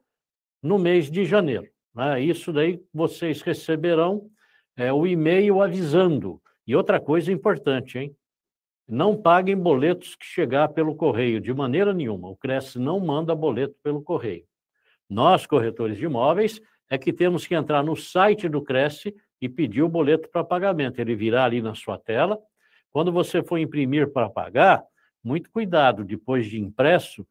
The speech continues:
confira os números do código de barra, que saiu no papel, com os números do código de barra que estão na tela.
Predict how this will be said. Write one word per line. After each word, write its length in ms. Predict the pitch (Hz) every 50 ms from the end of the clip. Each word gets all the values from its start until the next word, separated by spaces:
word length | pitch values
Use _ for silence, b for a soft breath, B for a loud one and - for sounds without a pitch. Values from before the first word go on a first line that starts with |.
| _ _ _ _ _ _ _
confira 500 | _ - 139 135 - - - 196 220 233
os 200 | 240 233 156 110
números 760 | 117 135 165 202 214 208 180 147 123 107 98 92 82 - - -
do 140 | 107 110
código 420 | 107 - 123 120 113 104 98 92 104
de 120 | 92 98
barra, 480 | 78 101 110 113 120 131 143 170 208 214 214 - _
que 100 | - 139
saiu 400 | 123 - - 117 107 110 113 110
no 100 | 107 104
papel, 600 | 107 - 101 - _ - 104 117 160 208 208 - _ _ _ _ _ _ _ _ _ _ _ _
com 200 | - 160 202 220
os 180 | 226 165 107 143
números 540 | 170 220 254 262 226 202 156 131 110 98
do 100 | 110 131
código 400 | 120 - 135 127 113 110 110 117
de 140 | 120 123 123
barra 360 | 104 123 147 180 180 151 165
que 100 | - -
estão 220 | - - - 151 160
na 120 | 196 208
tela. 400 | 208 208 202 180 160 190 - -